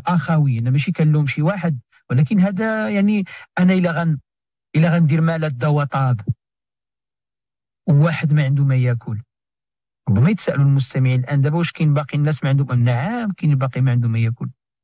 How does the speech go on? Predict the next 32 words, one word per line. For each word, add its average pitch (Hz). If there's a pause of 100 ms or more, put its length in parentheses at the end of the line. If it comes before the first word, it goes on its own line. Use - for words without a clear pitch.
(100)
وما 127
أكثرهم. 175 (760)
فبالدارجة 156 (500)
كي 185
غدير 170
تهبط 147
لي؟ 127 (1000)
ضميري 160
أنا 190
كي 185
غيدير 151
ي-، 131
إياب؟ 123 (240)
زائد 180 (460)
ضياع 143
في 127
الأكل. 175 (240)
آه، 180 (100)
يا 185
ريت 262
لو 233
كان، 196 (240)
لو 175
كان 185 (260)
يعني 151
التغذية 196 (260)
اللي 165
هي 208
فيزيولوجية، 156
حنا 160
نهضروا 147
على 151